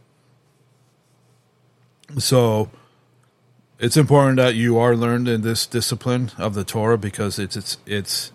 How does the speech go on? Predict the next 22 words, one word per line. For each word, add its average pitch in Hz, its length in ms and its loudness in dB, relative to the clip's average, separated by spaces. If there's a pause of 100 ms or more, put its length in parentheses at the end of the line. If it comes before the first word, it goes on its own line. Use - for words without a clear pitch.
inner 113 240 2
dimension. 104 640 -4 (1120)
And 104 500 -2 (2250)
it's, - 440 -4
it's 104 240 -6
real, 123 280 2
it's 107 220 -6
important 113 600 -2
to 117 120 0
understand 107 540 -2
the 95 60 -4
spiritual 110 520 0
implications 117 640 -2
or 101 140 -4
the 90 80 -8
spiritual 107 540 -2
energy 107 420 -2
that 98 220 -4
can 101 120 -8
be 92 120 -6
brought 95 340 -6
down, 107 380 -4